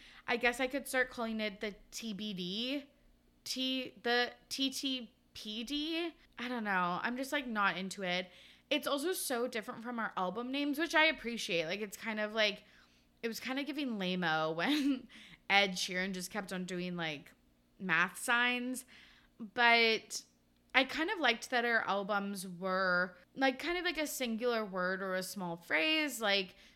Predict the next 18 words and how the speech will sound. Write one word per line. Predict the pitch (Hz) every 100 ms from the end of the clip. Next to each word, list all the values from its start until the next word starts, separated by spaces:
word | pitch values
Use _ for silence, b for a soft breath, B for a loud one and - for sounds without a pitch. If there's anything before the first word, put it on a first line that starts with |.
| B
Midnight, | 214 220 220 214 208 190
Speak | - - 196
Now, | 202 190
Lover, | 185 175 180 175
like, | 175 170
et | -
cetera, | 185 185 180
et | 160
cetera. | - - -
You | 185
don't | 214 190 -
need | 214 202 185
me | 180
to | 151
list | 170 180 -
all | - 185 160 - -
thirteen | 180 - 185 98 - -
albums. | 240 254 190 160 175 214 -